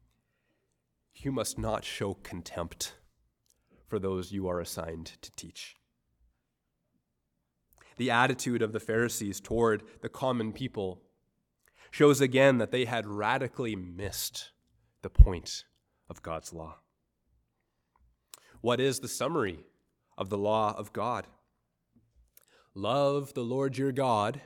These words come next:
with all your heart, all your soul, all your mind, all your strength. And the second, love your neighbor as yourself.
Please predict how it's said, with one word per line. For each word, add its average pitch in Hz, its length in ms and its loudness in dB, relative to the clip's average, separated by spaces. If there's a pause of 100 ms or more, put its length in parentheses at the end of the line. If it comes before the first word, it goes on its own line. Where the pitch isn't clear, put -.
(600)
with - 120 -16
all 110 160 2
your 156 180 2
heart, - 420 -8 (680)
all 110 180 -4
your 135 120 -2
soul, 85 420 -10 (560)
all 107 160 -6
your 113 160 -6
mind, 87 480 -8 (460)
all 95 160 -4
your 104 100 -6
strength. - 380 -16 (1200)
And - 80 -20
the - 60 -16
second, 110 440 -8 (1120)
love 107 580 -4 (120)
your 87 160 -8
neighbor 82 580 -8 (760)
as - 200 -10
yourself. - 480 -16